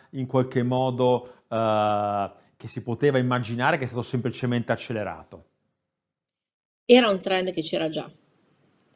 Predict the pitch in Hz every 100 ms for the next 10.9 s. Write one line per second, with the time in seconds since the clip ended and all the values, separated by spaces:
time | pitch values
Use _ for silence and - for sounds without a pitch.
0 | _ _ - 208 202 208 220 240 233 202
1 | 180 202 196 180 233 254 233 - 208 202
2 | 165 180 208 196 151 180 180 170 185 190
3 | 196 196 170 - 180 175 180 185 175 165
4 | 180 175 175 185 175 165 - - _ -
5 | 202 269 294 190 202 196 180 185 185 202
6 | 165 160 160 165 - 175 180 185 214 226
7 | 214 170 175 170 170 165 - 156 160 170
8 | 165 165 190 196 185 160 160 180 175 160
9 | - - 156 - - 165 233 254 - 208
10 | 202 185 - - 233 208 170 151